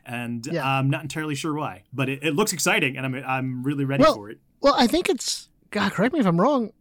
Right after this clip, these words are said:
Speaker 2: it's the first origin story we've had in a while.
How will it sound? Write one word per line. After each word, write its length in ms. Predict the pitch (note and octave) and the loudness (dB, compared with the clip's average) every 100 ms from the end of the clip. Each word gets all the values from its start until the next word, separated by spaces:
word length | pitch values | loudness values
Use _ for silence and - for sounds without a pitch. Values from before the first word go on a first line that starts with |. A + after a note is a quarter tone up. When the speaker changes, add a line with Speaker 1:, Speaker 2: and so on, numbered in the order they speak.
| _ - | _ -4
Speaker 2:
it's 240 | F#3+ - | -4 -2
the 120 | G3+ | -4
first 720 | - F3+ A3 A#3 - - - _ _ _ _ _ _ - | -2 2 2 2 -4 -10 -20 _ _ _ _ _ _ -2
origin 560 | F3 A#3 D#4+ F3 D#3+ | 2 4 2 2 0
story 440 | - F3+ D#3+ D#3 D3 | 0 2 4 4 4
we've 160 | D3+ | 2
had 200 | C#3 D#3 | 0 0
in 60 | D3 | 0
a 40 | |
while. 520 | C#3 C3+ A#2+ A2+ F3+ | 0 -2 -6 -10 -16